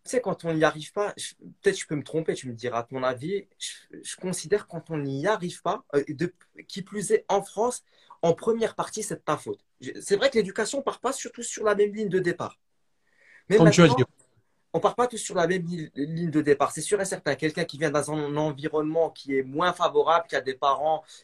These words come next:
Speaker 1: qui, euh, qui éduquent pas bien, et cetera, qui montrent pas le chemin, n'aura pas les mêmes facilités que quelqu'un d'autre ou, euh, qui, euh, qui est dans une bonne famille, et cetera. Bon. Mais actuellement,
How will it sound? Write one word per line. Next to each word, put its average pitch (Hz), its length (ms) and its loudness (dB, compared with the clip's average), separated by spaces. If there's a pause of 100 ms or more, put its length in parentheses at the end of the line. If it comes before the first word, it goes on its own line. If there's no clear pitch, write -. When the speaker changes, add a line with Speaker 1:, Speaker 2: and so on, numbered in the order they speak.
(120)
Speaker 1:
qui, 156 280 0
euh, 131 200 4
qui 156 280 -2
éduquent 147 240 -4
pas 147 160 4
bien, 147 260 0
et 151 80 -2
cetera, 151 440 0
qui 151 140 -8
montrent 135 240 -8
pas 151 100 0
le 151 60 -2
chemin, 160 460 0 (320)
n'aura 131 180 2
pas 185 120 2
les 190 100 4
mêmes 175 100 -2
facilités 160 580 -4
que 190 60 -12
quelqu'un 151 340 -2
d'autre 165 340 -4
ou, 139 180 2
euh, 117 1300 2 (1000)
qui, 147 240 2
euh, 139 240 8
qui 143 300 -6
est 165 40 -2
dans 151 140 0
une 127 180 -6
bonne 147 180 2
famille, 147 320 0
et 156 60 -6
cetera. 123 380 -8 (240)
Bon. - 180 -8 (880)
Mais - 300 2
actuellement, 196 840 4